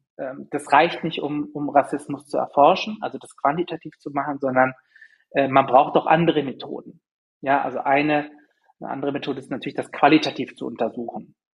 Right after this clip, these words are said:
Ja, also Interviews zu führen, Fokusgruppeninterviews zu führen oder teilnehmende Beobachtungen zu machen. Und dann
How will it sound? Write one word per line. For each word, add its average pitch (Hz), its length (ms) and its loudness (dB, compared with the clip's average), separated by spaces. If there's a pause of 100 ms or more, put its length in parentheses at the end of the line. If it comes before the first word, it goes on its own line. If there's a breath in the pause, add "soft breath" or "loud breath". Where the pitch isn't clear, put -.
(480)
Ja, 127 140 4
also - 180 0
Interviews 139 600 0
zu 135 100 -10
führen, 123 440 -2
Fokusgruppeninterviews - 1200 -6
zu 120 140 -12
führen 120 380 -6
oder - 180 -2
teilnehmende 127 580 2
Beobachtungen 113 800 -2 (160)
zu 120 120 -12
machen. 110 260 -6 (800)
Und 120 80 -2
dann 147 300 4